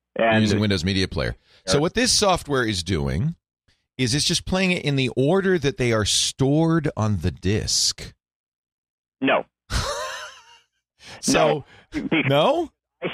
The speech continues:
Speaker 2: set it up in alphabetical order. Yes, according to ti-
Speaker 1: No, you see it in alphabetical order because the dir-, see, the difference is Windows Explorer sorts it. So you see it in alphabetical order 'cause the browser you're looking at the disk with is sorting it.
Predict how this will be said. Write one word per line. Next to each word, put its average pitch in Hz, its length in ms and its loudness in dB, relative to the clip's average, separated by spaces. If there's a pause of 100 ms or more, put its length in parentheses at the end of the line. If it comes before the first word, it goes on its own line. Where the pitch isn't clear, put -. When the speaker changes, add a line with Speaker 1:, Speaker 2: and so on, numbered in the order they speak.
Speaker 2:
set 175 160 4
it 156 100 2
up 160 180 2
in 147 80 0
alphabetical 135 540 2
order. 156 280 4
Yes, 165 260 0
according 151 460 0
to 120 60 0
ti- 139 180 -4
Speaker 1:
No, 302 300 4
you 240 260 2
see 311 360 2
it 311 80 2
in 226 100 2
alphabetical 151 540 0
order 139 180 2
because 131 380 0
the 131 100 0
dir-, 131 280 -2
see, - 200 -2
the 160 100 0
difference 247 360 0
is 123 200 0 (280)
Windows 220 360 2
Explorer 139 1000 0 (840)
sorts - 540 0
it. 82 180 -4
So 127 120 -2
you 165 220 0
see 269 380 2
it 170 80 -4
in 147 60 -4
alphabetical 139 520 -2
order 147 200 0
'cause 113 340 -2 (340)
the 127 100 0
browser 139 640 2
you're 123 160 2
looking 202 420 2
at 127 80 0
the 120 80 -2
disk 95 320 0
with 92 140 0
is 87 120 0
sorting 117 440 0
it. 58 140 -6